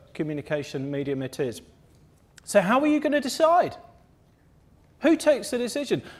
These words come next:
"Well, I like this. Well, I like that." And you, each of you in the room who've got different opinions, you're all right. You've both got valid, cogent reasons to support your argument. Who's gonna decide in the end? The client.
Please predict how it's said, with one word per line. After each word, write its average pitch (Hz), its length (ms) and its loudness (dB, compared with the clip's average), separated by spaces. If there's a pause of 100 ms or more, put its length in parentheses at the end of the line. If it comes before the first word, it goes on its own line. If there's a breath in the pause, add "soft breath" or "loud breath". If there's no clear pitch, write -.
"Well, 196 180 2
I 240 140 4
like 269 220 4
this. 233 280 4
Well, 160 160 4
I 185 120 6
like 226 280 4
that." 254 480 0
And 214 120 0
you, 240 240 0
each 294 280 -4
of 233 160 0
you 226 120 0
in 214 80 0
the 214 60 -2
room 240 220 0
who've 185 100 -2
got 196 200 0
different 220 280 -2
opinions, 208 480 -4
you're 202 240 2
all 220 540 0
right. 190 500 2
You've 160 160 -4
both 190 240 2
got 190 160 -2
valid, 175 560 2
cogent 175 460 -2
reasons 156 360 -4
to 160 120 -8
support 165 360 -8
your 170 120 0
argument. 180 420 -2 (380 loud breath)
Who's 226 240 2
gonna 208 180 -2
decide 185 420 0
in 180 120 -2
the 185 80 -2
end? 131 180 -4 (140)
The 160 80 -4
client. 110 480 -2